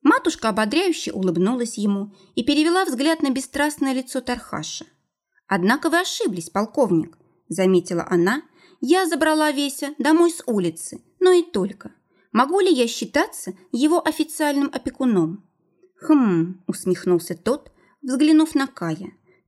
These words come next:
«Ты не сказал ей?» «Не сказал о чем?» Бруни тоже посмотрела на любимого.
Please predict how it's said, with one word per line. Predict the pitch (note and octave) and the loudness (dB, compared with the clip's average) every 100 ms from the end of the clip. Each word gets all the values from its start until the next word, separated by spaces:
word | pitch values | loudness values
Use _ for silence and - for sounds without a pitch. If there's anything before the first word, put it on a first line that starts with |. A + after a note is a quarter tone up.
| - | -2
«Ты | G3+ | 2
не | F#3 | 2
сказал | - F#3 E3 A#3 A4+ | 0 -4 0 0 0
ей?» | B3 E3+ F#3 _ _ _ _ _ - | -2 -4 -6 _ _ _ _ _ -2
«Не | G#3+ | -2
сказал | - C#4+ E4 E4+ | 0 -2 0 0
о | F4 | -2
чем?» | F4 - G3 F3 - _ _ _ | -2 -4 -2 -4 -8 _ _ _
Бруни | - G#4 A#4+ A4 | 0 2 2 -2
тоже | E4+ D#4+ D#4+ | 0 0 -2
посмотрела | D4+ C#4 C#4 B3+ C#4 C4+ | -2 -2 -2 -2 0 0
на | C4 | 0
любимого. | B3 G#3+ E3+ E3 D#3+ D#3+ | -2 -2 -2 -2 -4 -10